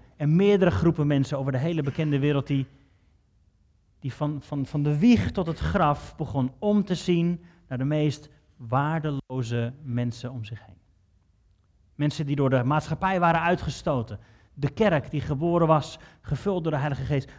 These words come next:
begon die mensen lief te hebben. Begon mensen letterlijk te redden van de dood. De wereld stond op zijn kop.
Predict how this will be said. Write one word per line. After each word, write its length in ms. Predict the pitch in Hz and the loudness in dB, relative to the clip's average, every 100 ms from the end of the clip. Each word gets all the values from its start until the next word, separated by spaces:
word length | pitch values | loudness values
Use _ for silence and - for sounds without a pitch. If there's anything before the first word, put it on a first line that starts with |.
| - | -10
begon 300 | 156 - 185 | -4 0 4
die 120 | 170 | 4
mensen 320 | 170 160 170 | 4 2 0
lief 240 | 165 202 - | 2 2 2
te 80 | 180 | 0
hebben. 380 | 170 123 98 - _ _ | 0 0 -6 -12 _ _
Begon 260 | 143 170 170 | -2 2 4
mensen 420 | 175 156 160 147 - | 4 2 0 0 -6
letterlijk 680 | 151 156 185 185 147 123 - - - | -8 -4 -2 2 2 0 -4 -20 0
te 160 | 156 | 2
redden 380 | 139 156 143 123 | 4 4 4 4
van 160 | 135 123 | 2 2
de 120 | 113 | 2
dood. 500 | 117 95 - - - _ _ _ _ _ _ _ _ _ _ _ _ _ _ _ _ _ _ _ _ _ _ _ _ _ _ _ _ _ _ _ _ | 0 -2 -8 -20 -20 _ _ _ _ _ _ _ _ _ _ _ _ _ _ _ _ _ _ _ _ _ _ _ _ _ _ _ _ _ _ _ _
De 120 | 120 | -10
wereld 400 | 131 190 185 185 | 0 2 2 -2
stond 320 | - - 165 - | -6 -6 -6 -6
op 160 | 165 | -10
zijn 180 | - 156 - | -8 -10 -6
kop. 260 | 214 - | -6 -6